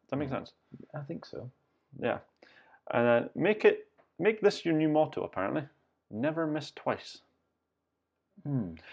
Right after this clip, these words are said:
Speaker 1: Now, there's a lot that can be said into this. The never miss twice mindset, it says here anyway, um, is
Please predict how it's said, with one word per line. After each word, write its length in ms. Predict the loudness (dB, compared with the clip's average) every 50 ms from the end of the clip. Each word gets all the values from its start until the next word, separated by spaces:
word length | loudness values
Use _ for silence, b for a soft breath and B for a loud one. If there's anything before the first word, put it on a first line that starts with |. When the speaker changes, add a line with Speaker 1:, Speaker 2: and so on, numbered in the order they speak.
| B B
Speaker 1:
Now, 80 | 8 10
there's 140 | 10 12 12
a 40 |
lot 200 | 12 12 12 10
that 140 | 8 2 2
can 100 | 4 4
be 100 | 4 4
said 240 | 8 10 8 10 10
into 260 | 8 4 4 2 0 -2
this. 280 | -2 -4 -6 -8 -12
The 200 | -12 -6 -4 0
never 240 | 2 2 4 4 4
miss 180 | 2 2 0 0
twice 260 | 2 2 2 2 2
mindset, 600 | -2 -2 -2 -2 -2 -4 -6 -8 -6 -6 -6 -6 -10
it 60 | -4
says 260 | 2 4 4 4 4
here 180 | 0 0 0 0
anyway, 340 | 0 0 -4 -4 -2 0 0
um, 380 | 2 2 0 0 -2 -4 -8 -8 _
is 320 | -2 0 0 -2 -4 -8